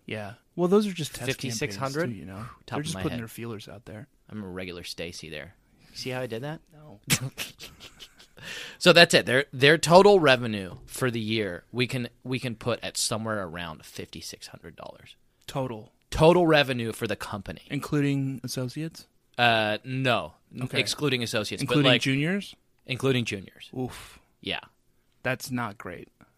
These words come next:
Speaker 2: That's not great.
Speaker 1: It's more than we make for this podcast.
Speaker 2: Uh, it's significantly more than we make for this podcast. We can now reveal that.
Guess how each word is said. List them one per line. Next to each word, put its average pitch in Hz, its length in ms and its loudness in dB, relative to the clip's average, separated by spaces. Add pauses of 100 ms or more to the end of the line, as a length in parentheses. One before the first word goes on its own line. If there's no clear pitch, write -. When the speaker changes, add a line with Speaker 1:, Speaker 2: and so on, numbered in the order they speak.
(120)
Speaker 2:
That's 123 220 -2
not 143 340 -2
great. 113 500 -4 (280)
Speaker 1:
It's - 140 -14
more 156 180 2
than 131 140 0
we 135 140 -2
make 117 200 -6
for - 120 -10
this 107 120 -8
podcast. - 640 -14 (360)
Speaker 2:
Uh, 107 80 -8 (100)
it's - 380 -2 (400)
significantly 123 640 -4
more 78 180 -12
than 80 140 -16
we 82 80 -18
make 78 180 -16
for - 120 -18
this - 120 -18
podcast. - 540 -14
We 104 80 -10
can 92 260 -12
now 92 240 -8
reveal 90 340 -12
that. 65 220 -14